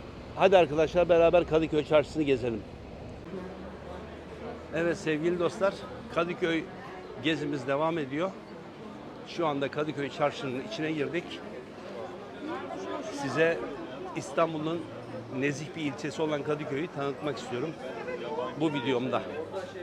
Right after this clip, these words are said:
Çok kalabalık, hafta arası olmasına rağmen bayağı kalabalık sevgili dostlar. Bu şu sağda gördüğünüz beyaz fırın.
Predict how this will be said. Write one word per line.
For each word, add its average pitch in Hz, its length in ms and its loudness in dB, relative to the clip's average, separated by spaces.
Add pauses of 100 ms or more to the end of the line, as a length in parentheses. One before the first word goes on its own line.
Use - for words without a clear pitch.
(1300)
Çok 170 220 2
kalabalık, 127 520 2
hafta 135 260 2
arası 135 280 2
olmasına 135 400 -2
rağmen 123 280 0 (1200)
bayağı 135 320 4
kalabalık 127 380 -2
sevgili 117 360 -6
dostlar. 110 300 -8 (2750)
Bu 143 40 -2
şu - 500 -8
sağda 147 380 2
gördüğünüz 139 680 -4 (760)
beyaz 147 340 4
fırın. 147 220 0